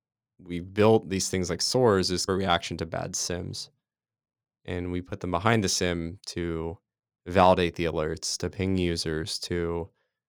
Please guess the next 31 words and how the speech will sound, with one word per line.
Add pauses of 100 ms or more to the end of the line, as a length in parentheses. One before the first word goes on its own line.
(100)
run
threat
intelligence
and
do
the
things
that
the
sims
can't
do.
So (880)
I
think (140)
there's
gonna
have
to
be (440)
an
evolution
where (120)
we
crack
the
mechanism
of (580)
having
enough (180)
flexibility,